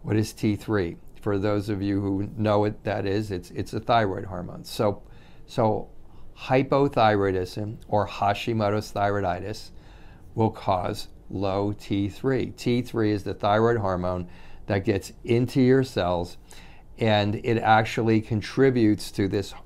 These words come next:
this mechanism that we talked about earlier in the mitochondria that will also cause not, cause you to not have enough energy, okay? And if you don't have enough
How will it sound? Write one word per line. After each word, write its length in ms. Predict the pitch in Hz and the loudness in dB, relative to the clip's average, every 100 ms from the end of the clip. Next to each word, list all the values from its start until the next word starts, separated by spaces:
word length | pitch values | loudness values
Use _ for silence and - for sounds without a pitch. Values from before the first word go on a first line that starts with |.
| - | -8
this 260 | 110 - | -6 -4
mechanism 680 | 107 113 117 110 98 95 95 | 0 0 0 -2 -2 -4 -6
that 160 | 95 95 | -6 -6
we 100 | 98 | -6
talked 320 | 101 98 92 | -2 -2 -2
about 260 | 90 92 - | -4 -4 -2
earlier 360 | 101 98 95 95 | -2 0 0 -2
in 120 | 92 | -2
the 60 | 92 | -4
mitochondria 1040 | 95 92 98 - 113 113 104 92 90 98 - - - - - | -4 -4 -4 -2 0 0 0 -2 -2 -6 -10 -20 -20 -18 -2
that 140 | 117 | 4
will 260 | 110 113 110 | 6 6 4
also 800 | 113 107 117 - 107 95 92 104 110 - - - - - - - - - - - - - - - - | 4 2 2 0 -2 0 -2 -6 -10 -18 -18 -16 -16 -16 -18 -16 -16 -16 -16 -18 -20 -20 -20 -20 -6
cause 380 | 127 110 110 - | 0 0 0 -2
not, 380 | 107 101 - - - - | 2 2 0 -12 -20 -8
cause 240 | - 98 | -2 0
you 40 | 107 | 0
to 80 | 98 | 0
not 220 | 95 95 | 0 0
have 180 | 98 95 | -2 -2
enough 240 | 95 98 | -4 -2
energy, 400 | 123 131 - - - - | -2 -4 -8 -14 -18 -16
okay? 200 | 113 - | -12 -8
And 120 | 95 95 | -8 -6
if 120 | 92 | -4
you 80 | 101 | -2
don't 160 | 107 | 0
have 160 | 104 104 | 0 0
enough 240 | 104 101 | 0 -2